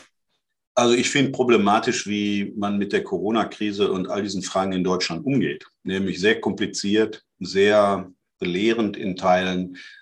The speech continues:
Und, ähm, das ist hier, habe ich in den Niederlanden und in Belgien anders erlebt in diesen ganzen Jahren.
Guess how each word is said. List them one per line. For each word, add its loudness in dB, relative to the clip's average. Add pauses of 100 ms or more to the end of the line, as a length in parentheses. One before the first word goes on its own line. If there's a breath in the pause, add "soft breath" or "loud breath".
(200 loud breath)
Und, -2
ähm, -4
das -4
ist -4
hier, 2
habe 2
ich -6
in 0
den 0
Niederlanden 0
und -6
in -4
Belgien 2
anders -2
erlebt -4
in -6
diesen -4
ganzen -4
Jahren. -2